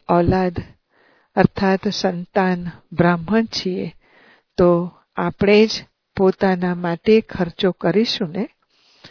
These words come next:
રાજાએ પણ શ્રીમત પર આપણે સ્થાપન કરી રહ્યા છે પોતાના માટે, તો રાજ્ય પણ આપણે કરીશું. રાજયોગ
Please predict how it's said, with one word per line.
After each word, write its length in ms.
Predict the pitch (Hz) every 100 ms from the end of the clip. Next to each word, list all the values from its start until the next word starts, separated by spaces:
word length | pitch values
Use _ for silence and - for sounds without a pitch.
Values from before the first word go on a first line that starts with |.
| _ - - -
રાજાએ 640 | 175 170 170 196 180 175
પણ 400 | - 208 208 277 - _ _ _ _ - _ _ _ _ _
શ્રીમત 520 | - - 233 214 240 - _ -
પર 200 | 196 190 180 _ -
આપણે 480 | 185 - 202 202 208
સ્થાપન 600 | - - 175 196 190 196
કરી 360 | - 175 180
રહ્યા 420 | 180 170 - 208
છે 340 | 214 - 202 175 _ _ - - _ _ -
પોતાના 480 | 202 233 196 175
માટે, 540 | 180 175 180 - 185 190 - - _ _ _ _ -
તો 100 | 92
રાજ્ય 520 | 117 196 208 - 226
પણ 280 | - 226 226 _ _
આપણે 380 | 180 - 208 220
કરીશું. 760 | - - 185 180 - 180 180 _ _ _ - _ _ _ _
રાજયોગ 920 | 180 185 190 180 185 180 185 196 226